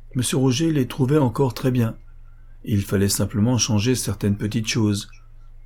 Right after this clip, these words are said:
Il me donna un pantalon. J'eus alors l'occasion de constater combien il est difficile, en toutes circonstances d'ailleurs, de se faire donner en une fois tout ce dont on a besoin. Je dus lutter pour chaque pièce de mon habillement.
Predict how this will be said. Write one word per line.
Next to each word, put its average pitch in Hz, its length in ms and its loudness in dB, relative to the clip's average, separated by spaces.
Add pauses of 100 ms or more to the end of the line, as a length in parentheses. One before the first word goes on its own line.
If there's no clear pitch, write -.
(100)
Il 110 140 6
me 101 140 8
donna 110 240 4
un 95 100 0
pantalon. 101 560 0 (880)
J'eus 117 220 0
alors 107 260 2
l'occasion 98 480 2
de 104 140 0
constater 104 520 -4
combien 104 360 2
il 101 100 4
est 98 60 0
difficile, 107 640 0 (420)
en 101 160 -4
toutes 110 220 -2
circonstances 123 680 0
d'ailleurs, 87 480 -2 (480)
de 104 80 0
se - 140 -4
faire 101 140 0
donner 107 360 2
en 95 180 2
une - 140 6
fois 120 380 0 (240)
tout 135 160 0
ce - 140 -2
dont 98 260 2
on 101 100 2
a 98 60 4
besoin. 101 500 2 (800)
Je 117 160 2
dus 110 200 2
lutter 110 380 0
pour 95 240 -6
chaque - 240 -4
pièce 104 320 0
de 92 80 -2
mon 85 180 -2
habillement. 95 520 2